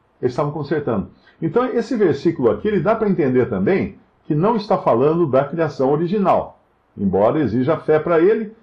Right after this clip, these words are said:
mas que ele estaria falando da restauração do planeta Terra para o homem habitar nele. E nós vamos falar disso depois,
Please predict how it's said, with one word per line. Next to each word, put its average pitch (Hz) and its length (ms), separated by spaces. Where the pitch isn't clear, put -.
mas 143 400
que 180 100
ele 151 80
estaria 151 480
falando 127 720
da 123 260
restauração 160 960
do 143 80
planeta 127 500
Terra 127 480
para 113 200
o 139 80
homem 123 480
habitar 107 400
nele. 101 220
E 120 40
nós 160 120
vamos 233 220
falar 190 280
disso 190 280
depois, 185 680